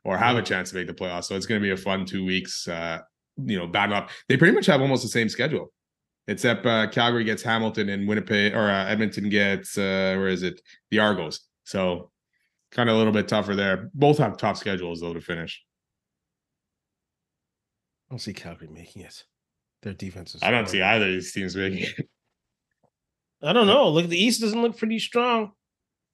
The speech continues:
Speaker 1: Well, I mean, we'll see. B C, or, I mean, Hamilton beat B C, obviously. That was, you know, it's a one-week wonder, maybe, right?
Speaker 2: Yeah.
Speaker 1: But we'll see if they can play well and maybe take one of these games away from Toronto.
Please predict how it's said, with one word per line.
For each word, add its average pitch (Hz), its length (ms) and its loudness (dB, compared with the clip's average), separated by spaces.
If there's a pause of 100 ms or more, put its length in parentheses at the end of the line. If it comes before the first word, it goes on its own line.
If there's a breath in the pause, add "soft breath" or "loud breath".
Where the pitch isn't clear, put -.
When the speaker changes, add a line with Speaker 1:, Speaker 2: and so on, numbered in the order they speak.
Speaker 1:
Well, 147 260 6
I 139 80 6
mean, 135 280 6
we'll 147 120 8
see. 117 380 2
B 113 240 0
C, 127 140 -2
or, 113 120 4
I 113 40 4
mean, 113 140 2
Hamilton 117 460 0
beat 107 260 -2
B 107 160 0
C, 113 300 0
obviously. 92 480 -2
That 98 160 2
was, 92 260 -4 (120)
you 104 100 0
know, 92 220 -2
it's 104 180 -4
a 101 40 -2
one-week 110 420 4
wonder, 120 280 4
maybe, 113 460 2
right? 110 280 0 (180)
Speaker 2:
Yeah. 123 220 -2 (440)
Speaker 1:
But 92 320 -2
we'll 104 120 -2
see 123 120 4
if 110 80 4
they 110 140 4
can 113 160 2
play 113 160 2
well 107 320 2
and 104 160 -2
maybe 104 240 0
take 107 240 -2
one 104 140 0
of 104 80 -2
these 101 180 -4
games 101 180 -2
away 104 160 0
from 98 140 -6
Toronto. 101 420 -4